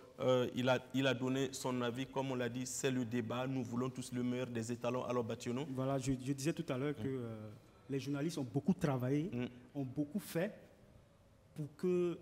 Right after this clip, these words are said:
Speaker 2: l'encadrement technique soit
Speaker 1: Merci.
Speaker 2: confié à un national.
Speaker 1: Mm-hmm.
Speaker 2: Ça, il faut le reconnaître.
Speaker 1: Ok.
Speaker 2: On a écrit, on a débattu, on a parlé
Speaker 1: Mm-hmm.
Speaker 2: pour que ça arrive.
Speaker 1: D'accord.
Speaker 2: Et c'est arrivé,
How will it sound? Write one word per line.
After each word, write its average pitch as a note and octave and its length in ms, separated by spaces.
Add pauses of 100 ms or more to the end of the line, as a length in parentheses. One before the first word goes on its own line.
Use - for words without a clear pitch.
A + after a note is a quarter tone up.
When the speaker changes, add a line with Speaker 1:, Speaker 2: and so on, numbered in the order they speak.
Speaker 2:
l'encadrement D3 480
technique E3 460
soit D3 580 (120)
Speaker 1:
Merci. - 40
Speaker 2:
confié E3 600
à D3+ 60
un C#3 120
national. A#2+ 640
Speaker 1:
Mm-hmm. A2 80 (300)
Speaker 2:
Ça, F3 360
il C#3 80
faut - 160
le C3+ 120
reconnaître. A#2+ 500
Speaker 1:
Ok. A2 260
Speaker 2:
On C#3+ 180
a C#3+ 180
écrit, E3+ 520 (220)
on C#3 200
a B2+ 100
débattu, C#3+ 640
on C3+ 140
a B2 100
parlé B2 580
Speaker 1:
Mm-hmm. - 460
Speaker 2:
pour C3 100
que E3+ 120
ça C3 220
arrive. A2+ 360 (280)
Speaker 1:
D'accord. - 260 (300)
Speaker 2:
Et G3 280 (760)
c'est E3 280
arrivé, D3+ 640